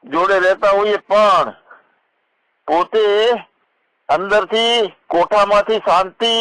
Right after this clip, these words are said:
છે કે અશાંતિ છે એ ચેક કરવાનો છે, ભય છે કે નિર્ભયતા છે એ ચેક કરવાનો છે, કાંઈ બન્યો છું કે મટી ગયો છું એ ચેક કરવાનું છે, ઓગળ્યો છું કે પાંગળ્યો છું એ ચેક કરવાનું છે, બન્યો છું કે બગડ્યો છું એ ચેક કરવાનું છે.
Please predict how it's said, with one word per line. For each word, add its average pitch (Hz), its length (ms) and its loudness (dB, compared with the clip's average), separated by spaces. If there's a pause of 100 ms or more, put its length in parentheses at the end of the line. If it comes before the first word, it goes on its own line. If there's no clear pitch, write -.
છે 226 300 -2
કે 226 180 0 (140)
અશાંતિ 180 600 -2
છે 196 120 -4
એ 190 120 -4
ચેક 180 300 -2
કરવાનો 104 460 -2
છે, - 140 -20 (880)
ભય 170 280 2
છે 220 260 0
કે 233 160 -2
નિર્ભયતા 196 600 0
છે 202 140 -2
એ 202 100 -2
ચેક 190 280 -2
કરવાનો 143 460 -2
છે, 71 200 -16 (440)
કાંઈ 175 240 0
બન્યો 196 300 0
છું 233 240 -2
કે 226 140 -2
મટી 208 340 -4
ગયો 220 180 -2
છું 226 200 -4
એ 214 40 -8
ચેક 226 280 -4
કરવાનું 175 460 -2
છે, - 140 -14 (540)
ઓગળ્યો 214 360 2
છું 233 200 -2
કે 233 140 0
પાંગળ્યો 214 460 0
છું 226 180 -2
એ 220 60 -4
ચેક 214 280 -4
કરવાનું 180 440 -2
છે, 104 200 -14 (380)
બન્યો 220 360 0
છું 233 220 -2
કે 226 120 0
બગડ્યો 214 420 0
છું 226 180 -2
એ 208 80 -2
ચેક 220 280 -2
કરવાનું 175 460 0
છે. 101 140 -18